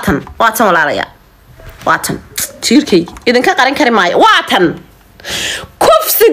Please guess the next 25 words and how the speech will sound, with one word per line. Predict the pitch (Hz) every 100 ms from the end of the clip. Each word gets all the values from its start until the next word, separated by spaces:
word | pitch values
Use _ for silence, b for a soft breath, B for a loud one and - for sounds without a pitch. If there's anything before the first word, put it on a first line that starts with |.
| 254
dembiyeed | 415 370 370 508 453 277
bay | 302 302 185
geysatay. | 269 - 262 254
Kufsi | 285 277 277 202
dembiyeed. | 262 226 285 349 262 254 - - - _ - - _ _ _ _ _ _ _ _ _ B B
Dembiga | 233 254 523 440 403 359
lagu | 349 320 494 539 302
hayo | 320 320 359 403 - - -
qodobkiisa | 453 466 403 277 - 466 349 - 294
shan | - 277 -
iyo | 277 285
soddonaad | 302 269 240 294 370 311
markii | 392 - 330 277
la | 214
akhriyey. | 226 233 240 240 226 180 - B B B
Bikir | 359 370 370 320
jabin | - 370 359 480 403 453
inan | 415 381
yar | 381 381
baa | 294 277
lagu | 277
soo | - 240
eedeeyey. | 180 165 160 147 -
Waa | 247
islaantan. | 247 285 330 180